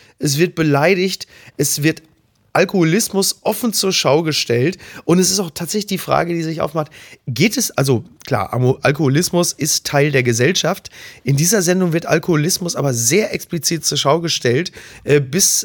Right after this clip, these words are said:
äh, bis zur Grenze der Entwürdigung und darüber hinaus. Und da stellt sich schon die Frage, geht es überhaupt, äh, alkoholisierte Menschen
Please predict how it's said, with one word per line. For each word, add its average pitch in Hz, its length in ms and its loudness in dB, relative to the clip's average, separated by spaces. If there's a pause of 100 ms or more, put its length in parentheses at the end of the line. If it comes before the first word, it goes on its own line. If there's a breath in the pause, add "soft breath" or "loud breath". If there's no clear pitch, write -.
äh, 151 220 -2 (160)
bis - 420 -4
zur 165 160 0
Grenze 202 720 2 (260)
der 156 220 0
Entwürdigung 165 680 0 (280 loud breath)
und 156 160 -2
darüber 151 300 2
hinaus. 131 380 0
Und 156 80 -4
da 151 80 -2
stellt 160 260 -2
sich - 140 -4
schon 147 160 -2
die 170 80 -4
Frage, 135 420 -2 (300 loud breath)
geht 120 260 0
es 156 140 -6
überhaupt, 127 580 0 (320 loud breath)
äh, 151 220 4
alkoholisierte 143 800 0
Menschen 151 420 -4